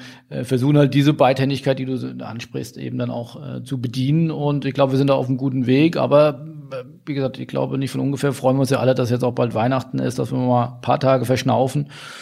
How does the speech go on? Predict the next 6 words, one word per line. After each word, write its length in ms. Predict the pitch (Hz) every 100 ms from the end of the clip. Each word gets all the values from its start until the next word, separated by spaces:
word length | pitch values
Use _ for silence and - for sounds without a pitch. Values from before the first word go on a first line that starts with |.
| - - - -
und 160 | 160
uns 320 | 156 156 -
achtundvierzig 560 | 156 127 151 147 139 127
Plätzchen 320 | 165 165 170
reinstecken 520 | 127 117 123 127 123
können, 320 | 120 120 131